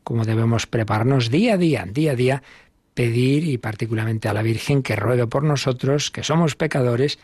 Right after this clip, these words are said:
en el ahora de nuestra vida y en esa hora de nuestra muerte. Y ya, después de este primer número,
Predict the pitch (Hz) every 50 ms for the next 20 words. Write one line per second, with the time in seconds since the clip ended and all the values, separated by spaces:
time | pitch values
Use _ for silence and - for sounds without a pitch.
0 | - - - - - _ _ _ _ _ - 117 107 107 101 101 - 95 107 123
1 | 143 147 151 151 156 151 135 135 160 170 - - 180 147 147 147 156 - - -
2 | 165 175 196 196 185 175 165 139 - 135 120 120 117 127 139 - - - 135 120
3 | 135 139 135 127 113 104 104 - - - 113 117 - - - - - - - -
4 | - - - - 226 233 254 233 233 - - - - - - - - _ _ -
5 | 127 113 - - 139 127 131 135 127 - - 123 120 - 131 127 139 147 156 175
6 | 185 165 143 151 185 185